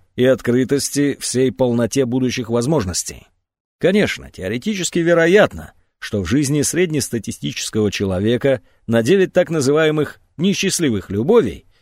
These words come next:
придется лишь одна счастливая. Ну, так и нужно ее дождаться, а не бежать. Парадокс.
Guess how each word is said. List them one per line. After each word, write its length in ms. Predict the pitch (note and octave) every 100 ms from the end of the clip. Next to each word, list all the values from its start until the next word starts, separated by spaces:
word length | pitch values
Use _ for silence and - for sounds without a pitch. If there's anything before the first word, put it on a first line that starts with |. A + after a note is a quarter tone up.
| _
придется 400 | - G#2 F#3 G#3
лишь 200 | F#3 E3
одна 240 | D#3+ E3+ E3+
счастливая. 680 | E3+ F3 E3 F#2+ C#2+ - _ _ _ _
Ну, 180 | G3+ A3
так 260 | G#3 F3 F3
и 60 |
нужно 320 | E3 C3+ D#3+ F3+
ее 220 | E3 D#3
дождаться, 600 | A#2 F2 G#2+ A#2+ E3 F3
а 160 | - F#2
не 120 | E2+
бежать. 500 | E2 F2+ B2+ B2 - _ _ _ _ _
Парадокс. 640 | B2 B2 A#2+ G#3 - -